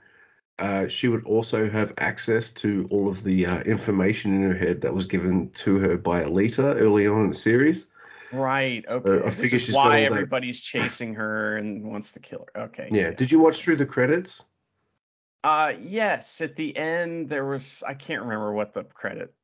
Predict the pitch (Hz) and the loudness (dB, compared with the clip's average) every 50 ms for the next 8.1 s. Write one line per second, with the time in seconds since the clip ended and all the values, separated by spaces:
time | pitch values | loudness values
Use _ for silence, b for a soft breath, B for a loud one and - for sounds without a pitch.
0 | _ _ - - - - - - - - - - - - 107 117 117 117 110 98 | _ _ -12 -10 -10 -10 -12 -12 -12 -12 -12 -12 -10 -6 -6 -4 -4 -4 -4 -4
1 | 92 95 98 92 113 120 - 151 143 - - 117 107 - 135 123 - - _ - | -4 -4 -4 -4 -4 -4 -4 -4 -4 -4 -4 -4 -4 -2 -4 -6 -8 -8 _ -2
2 | 120 110 - 113 117 113 117 - _ _ _ _ - - - 139 131 123 123 117 | -2 -2 0 -2 -2 -4 -4 -10 _ _ _ _ -10 -4 -2 0 2 2 2 0
3 | 110 - 117 113 110 104 95 95 - - 101 101 92 101 120 120 107 101 107 101 | -2 -2 -4 -2 -2 -2 -4 -6 -10 -10 -10 -8 -4 0 0 0 0 0 0 0
4 | 101 98 95 - - - - _ _ 98 95 92 110 107 104 98 101 - - - | -2 -2 -4 -6 -10 -10 -14 _ _ -8 -4 0 0 2 2 0 -2 -6 -10 -6
5 | - - 113 113 113 - 92 87 98 113 - - b b b b b b b b | 0 2 2 2 0 -2 -6 -6 -6 -8 -12 -16 b b b b b b b b
6 | b b _ _ _ _ _ - - - 104 101 98 101 101 - - - 135 - | b b _ _ _ _ _ -14 -10 -6 -4 -2 -2 -2 -2 -2 0 2 4 6
7 | 262 254 226 147 92 92 - - 247 92 92 - - - - 101 104 101 104 101 | 6 6 4 2 0 0 2 2 2 2 0 -4 -8 -12 -10 -6 -2 0 0 0
8 | 98 | 0